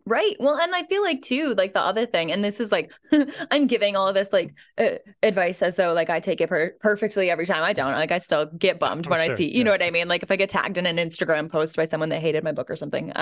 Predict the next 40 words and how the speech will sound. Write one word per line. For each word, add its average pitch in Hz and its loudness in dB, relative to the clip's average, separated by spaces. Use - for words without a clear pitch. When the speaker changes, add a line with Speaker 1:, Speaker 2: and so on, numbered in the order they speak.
Speaker 2:
Do 143 -2
Speaker 1:
um, - -6
Speaker 2:
people 220 -6
do 113 -8
Speaker 1:
it's - 2
Speaker 2:
that, - -
Speaker 1:
still 208 2
like, - 2
Speaker 2:
like, - -
Speaker 1:
"Aw, 403 2
man." 494 -2
Speaker 2:
frequently? 202 -8
Speaker 1:
Yeah, 427 2
Speaker 2:
Is 453 0
that 539 4
Speaker 1:
uh, - -6
not - -4
frequently, 359 0
but 285 2
it 302 -2
does 359 0
<laughs> - -10
happen. 240 0
Speaker 2:
Okay. - -14
Speaker 1:
So, 403 0
like, 359 -2
pro 415 2
tip, 330 0
feel 381 4
free 381 0
to - 0
post 262 0
a 330 -2
shit - 0
review 175 2
of 214 0
a 214 2
book 190 0
you 196 2
hated. 185 0